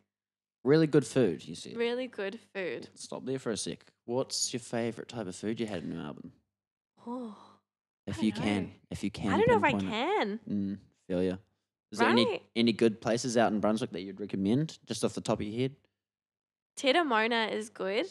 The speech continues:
Speaker 1: What type of
Speaker 2: That's
Speaker 1: cuisine's it?
Speaker 2: Lebanese.
Speaker 1: Mm.
Speaker 2: That's really good food. Lots of, like, hummus and bread and
Speaker 1: Yeah.
Speaker 2: yeah.
Speaker 1: Love me some hummus.
Speaker 2: What else is really good in Brunswick?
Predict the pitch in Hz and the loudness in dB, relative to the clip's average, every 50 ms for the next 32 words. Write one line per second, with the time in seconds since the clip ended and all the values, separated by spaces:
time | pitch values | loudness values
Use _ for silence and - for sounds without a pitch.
0 | - - _ - - 208 196 - - 98 - - - 120 104 110 95 92 85 - | -10 -20 _ -2 0 0 2 2 0 0 0 0 0 -2 -2 -2 -4 -4 -4 -6
1 | 62 - - 226 233 269 294 269 226 202 202 202 185 - - - - - - - | -10 -8 -4 -4 -2 -2 -2 -4 -4 -4 -4 -6 -6 -8 -10 -14 -18 -20 -16 -10
2 | - 87 113 143 185 214 175 - - - 214 226 - - - - 247 220 214 180 | -6 -4 -2 0 0 0 -2 -4 -2 0 2 2 2 0 -4 -4 -4 -4 -4 -4
3 | 180 175 - - - - 98 - - - - - _ _ _ _ _ _ _ _ | -6 -8 -8 -12 -14 -12 -10 -10 -12 -12 -14 -20 _ _ _ _ _ _ _ _
4 | _ _ - 214 180 - - 226 226 226 196 180 - - - - 208 196 208 - | _ _ -4 -4 -4 -2 -4 -4 -4 -4 -4 -4 -8 -12 -10 -8 -6 -6 -8 -8
5 | - 185 196 185 185 185 185 185 185 185 180 185 180 180 185 196 208 220 202 190 | -10 -10 -10 -8 -6 -6 -6 -6 -6 -8 -10 -10 -10 -10 -12 -12 -14 -12 -8 -8
6 | 165 - - - - 202 190 - - - - _ _ _ _ _ _ _ _ _ | -8 -8 -10 -12 -12 -10 -8 -8 -8 -10 -12 _ _ _ _ _ _ _ _ _
7 | 78 90 90 90 87 98 92 87 - - - 95 92 - 87 - - - - - | -6 -4 -4 -4 -2 -4 -4 -4 -4 -6 -6 -6 -6 -6 -6 -6 -6 -6 -8 -6
8 | - 254 330 359 - 262 254 269 - - 302 - - 269 262 247 - 233 226 226 | -6 -6 -8 -8 -10 -12 -12 -12 -12 -14 -14 -12 -10 -10 -10 -10 -12 -12 -14 -12
9 | 226 226 226 226 - - - - _ _ _ | -14 -14 -16 -16 -14 -16 -16 -18 _ _ _